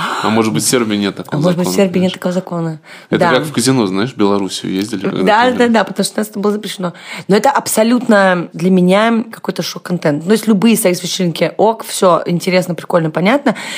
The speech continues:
Speaker 2: Но вот такой ситуации, это просто, вот, я говорю, у меня даже нет никакой реакции, кроме какого-то шока посмеяться, потому что
Speaker 1: Ну, просто видишь, если это правда, значит, действительно, люд-, некоторых людей возбуждает,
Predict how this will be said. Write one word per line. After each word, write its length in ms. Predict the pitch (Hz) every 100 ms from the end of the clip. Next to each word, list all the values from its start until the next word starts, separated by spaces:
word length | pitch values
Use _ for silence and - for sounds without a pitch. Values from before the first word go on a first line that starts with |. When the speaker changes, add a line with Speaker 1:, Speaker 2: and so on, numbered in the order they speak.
| - -
Speaker 2:
Но 100 | 170
вот 140 | 170
такой 320 | - - 214 254
ситуации, 420 | - 190 185 -
это 220 | 175 170
просто, 720 | 185 185 - 170 165 160 165 147 _ 165
вот, 160 | 175
я 80 | 165
говорю, 140 | 165
у 20 | 165
меня 80 |
даже 140 | 165 160
нет 180 | 196 196
никакой 360 | 196 180 196
реакции, 320 | 196 247 - 226
кроме 320 | 185 190 185
какого-то 440 | - 196 175 -
шока 360 | 175 - 202 -
посмеяться, 600 | 185 - 190 208 - -
потому 280 | - 170 180
что 300 | - 190 180 - -
Speaker 1:
Ну, 80 |
просто 240 | 113 - 120
видишь, 180 | 139 131
если 240 | 107 127
это 120 | 110
правда, 420 | - 110 156 151 98
значит, 300 | 101 - - -
действительно, 540 | 101 101 101 110 135 120
люд-, 260 | 98 98
некоторых 640 | 101 104 110 120 117 104 113
людей 180 | 104
возбуждает, 760 | 117 117 104 101 107 107 110